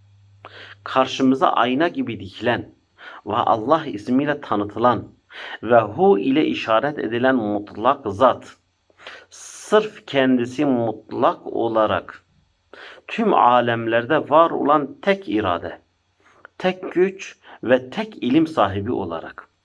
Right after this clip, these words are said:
bir tek olan zatın ta kendisidir ve dahi tüm tecelliler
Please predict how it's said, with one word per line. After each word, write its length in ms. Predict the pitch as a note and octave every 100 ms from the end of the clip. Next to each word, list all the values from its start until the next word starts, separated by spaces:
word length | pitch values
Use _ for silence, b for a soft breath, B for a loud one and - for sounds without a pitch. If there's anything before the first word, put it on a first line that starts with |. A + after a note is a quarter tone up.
| B B B
bir 460 | - G#3 F#3 - -
tek 240 | B3 C4
olan 340 | - C3+ B2+ A#2+
zatın 760 | G#2+ A#2+ A#2+ A#2+ G3 E3 -
ta 220 | - F#3
kendisidir 880 | - G#3 G3 G3 - F3+ G#3+ G#3+ - _ _ - B B -
ve 260 | A#2 D3
dahi 380 | E3 G3 E3 C3
tüm 240 | - G3 -
tecelliler 840 | C#3 A#2 B2 A2+ A2 C3 G#3+